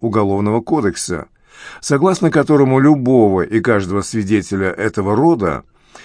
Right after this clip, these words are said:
надлежит изолировать от его семьи и держать под арестом в течение бесконечного времени,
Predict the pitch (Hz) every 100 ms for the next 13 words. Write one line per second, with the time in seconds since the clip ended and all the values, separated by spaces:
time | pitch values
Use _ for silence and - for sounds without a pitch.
0 | - 127 135 139 143 175 - 175 165 180
1 | 143 127 120 120 - - 123 104 127 120
2 | - 131 113 107 107 107 _ _ - -
3 | 165 165 120 151 - 131 123 131 127 143
4 | 135 135 113 127 117 110 117 - 117 135
5 | 165 - 147 123 113 104 98 98